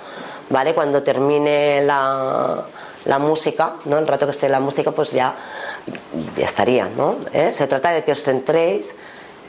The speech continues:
en la pregunta que, en las tres preguntas que os voy a hacer, ¿no? Eh, como estamos hablando de agradecimiento, pues tendrán que ver con agradecimiento, ¿vale? Vale, pues, Karma,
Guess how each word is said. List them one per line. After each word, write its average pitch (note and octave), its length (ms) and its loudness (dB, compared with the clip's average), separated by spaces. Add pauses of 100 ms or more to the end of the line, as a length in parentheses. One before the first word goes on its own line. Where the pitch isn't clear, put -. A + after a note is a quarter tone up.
(100)
en C3 200 4
la A#2 500 2
pregunta C3+ 540 2
que, B2 320 2
en C3 100 2
las B2+ 160 0
tres D#3+ 240 0
preguntas C3+ 480 0
que - 80 -2
os C3 100 -4
voy A#2+ 180 0
a A2+ 140 0
hacer, C3 380 -4
¿no? D#3+ 160 0 (560)
Eh, C3 400 4
como C3+ 140 0
estamos B2+ 240 -2
hablando C3+ 320 2
de C3 80 6
agradecimiento, D3 1040 2
pues - 180 -2
tendrán B2 320 2
que D3 80 4
ver A#2 200 -4
con B2 140 -2
agradecimiento, A#2 960 0 (240)
¿vale? - 260 -2 (1040)
Vale, - 160 -4 (300)
pues, - 300 0 (800)
Karma, B2 300 4